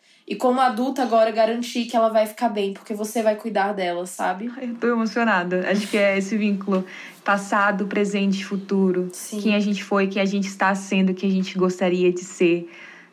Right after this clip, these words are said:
Speaker 2: Tornando a experiência de todas nós, todas as mulheres que habitam em nós, mais leve mesmo, assim, mais potente, mais possível.
Speaker 1: Sim, é isso.
Speaker 2: Que a gente possa continuar, então,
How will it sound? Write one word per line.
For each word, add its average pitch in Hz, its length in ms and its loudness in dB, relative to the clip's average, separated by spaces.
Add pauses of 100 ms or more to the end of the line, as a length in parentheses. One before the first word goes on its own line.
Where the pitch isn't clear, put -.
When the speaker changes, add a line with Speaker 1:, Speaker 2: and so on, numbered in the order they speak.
Speaker 2:
Tornando 220 340 4
a 208 40 0
experiência 202 420 0
de 185 80 -2
todas 208 340 0
nós, 180 440 2
todas 196 260 0
as 202 100 0
mulheres 185 320 2
que 214 100 0
habitam 196 420 0
em 185 80 0
nós, 175 600 0 (540)
mais 190 300 2
leve 185 320 4
mesmo, 170 400 2
assim, 175 360 -2
mais 170 460 -2
potente, 185 680 2
mais 185 200 2
possível. 170 760 0 (220)
Speaker 1:
Sim, 196 580 -10 (600)
é 214 80 -4
isso. 202 480 -4 (400)
Speaker 2:
Que - 100 0
a 196 60 4
gente 208 300 0
possa 196 300 2
continuar, 196 540 0
então, 180 540 -2